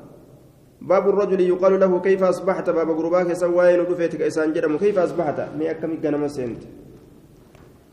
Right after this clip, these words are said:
حدثنا أبو بكر حدثنا عيسى بن يونس عن عبد الله بن مسلم عن عبد الرحمن بن ثابت عن جابر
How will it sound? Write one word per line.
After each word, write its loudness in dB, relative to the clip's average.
حدثنا 2
أبو 0
بكر 2
حدثنا -2
عيسى 2
بن 0
يونس 2
عن 0
عبد -4
الله 0
بن 0
مسلم -2
عن -2
عبد -4
الرحمن -2
بن 0
ثابت -2
عن 0
جابر 0